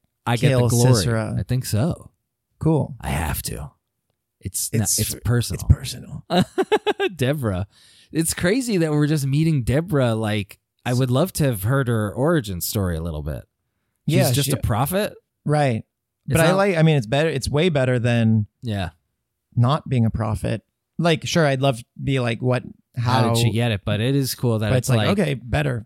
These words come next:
Speaker 1: she just has probably some, like, cool, like, tattoo on her forehead.
Speaker 2: Some runes.
Speaker 1: Like, yeah, some runes and stuff. And she's just like, "I am, I'm the leader.
Speaker 2: Yeah.
Speaker 1: I'm everything."
Speaker 2: And she's like, "Sisera's mine."
Speaker 1: This is the most powerful woman we've had in the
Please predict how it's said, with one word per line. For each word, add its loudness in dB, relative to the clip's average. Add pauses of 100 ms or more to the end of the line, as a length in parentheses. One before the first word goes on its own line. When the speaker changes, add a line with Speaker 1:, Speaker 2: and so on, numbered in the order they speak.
Speaker 1:
she -2
just -2
has 0
probably -2
some, -4
like, -6
cool, -6
like, -8
tattoo -8
on -8
her -10
forehead. -10
Speaker 2:
Some 4
runes. 6
Speaker 1:
Like, -12
yeah, -6
some -10
runes -6
and -8
stuff. -8
And -6
she's -6
just -8
like, -10
"I -6
am, -8 (260)
I'm -6
the -6
leader. -8
Speaker 2:
Yeah. 2
Speaker 1:
I'm -2
everything." -6
Speaker 2:
And 4
she's 2
like, 0 (240)
"Sisera's -6
mine." -8 (260)
Speaker 1:
This 0
is -6 (220)
the 0
most 0
powerful -2
woman 0
we've -2
had 0
in -2
the -2